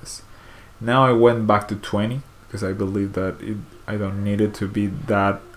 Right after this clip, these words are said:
uh, small, and I think that's enough for the <clears throat> for the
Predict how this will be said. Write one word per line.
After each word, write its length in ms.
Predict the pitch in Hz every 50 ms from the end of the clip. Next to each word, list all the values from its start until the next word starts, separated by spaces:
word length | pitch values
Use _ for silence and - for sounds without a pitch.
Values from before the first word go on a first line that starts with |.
| - - -
uh, 360 | - 104 101 101 - - - 104
small, 540 | - - - 101 101 101 104 107 127 139 - - - - - - - - - - - - - - - - -
and 1080 | - 107 104 101 101 98 98 95 95 95 95 95 95 92 92 90 87 87 85 92 87 - - - - - - - - - - - - -
I 180 | - 110 113 117
think 360 | 113 - - 147 160 156 147
that's 320 | 131 127 123 120 - -
enough 680 | - 95 107 101 101 101 101 98 92 92 - - - - - - - - - - - - - -
for 140 | - 101 101
the 640 | 95 92 101 98 95 92 92 92 90 90 90 90 90 90 95 101 - - - - - - - - - - - - - - - - - - - - - - - - - - - - - - - - -
<clears throat> 880 | - - - - - - 175 175 - - - 165 165 160 147 143 135 123
for 220 | - - 117 107 104
the 460 | 101 104 101 98 98 98 98 98 -